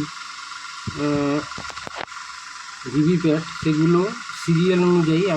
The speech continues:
অর্থাৎ আপনার বুথের জন্যই <clears throat> সেটা কি না, সেটা অ্যাড্রেস ট্যাগ দেখে এবং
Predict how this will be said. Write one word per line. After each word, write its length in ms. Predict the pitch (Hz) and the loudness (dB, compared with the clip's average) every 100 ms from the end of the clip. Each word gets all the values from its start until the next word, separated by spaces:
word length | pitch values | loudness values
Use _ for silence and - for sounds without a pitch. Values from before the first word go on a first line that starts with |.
| 151 | 0
অর্থাৎ 260 | 147 - 156 | 0 0 2
আপনার 340 | 147 151 170 | 2 4 2
বুথের 340 | 156 151 175 165 | 2 0 2 2
জন্যই 420 | 160 170 175 180 180 - - - - | 4 6 6 4 2 -6 -12 -14 -8
<clears throat> 600 | - - 254 240 185 135 | -2 2 6 6 6 2
সেটা 200 | 156 160 | 0 0
কি 140 | 160 170 | 4 4
না, 140 | 175 | 4
সেটা 280 | 180 156 156 151 - | 2 0 2 0 0
অ্যাড্রেস 360 | 143 139 143 165 165 | -4 -2 0 0 0
ট্যাগ 160 | 165 151 | 0 2
দেখে 300 | 156 151 185 240 - - - - - - - - - - - | 2 2 0 -2 -8 -14 -14 -14 -14 -14 -14 -14 -14 -14 -6
এবং 120 | 139 | 2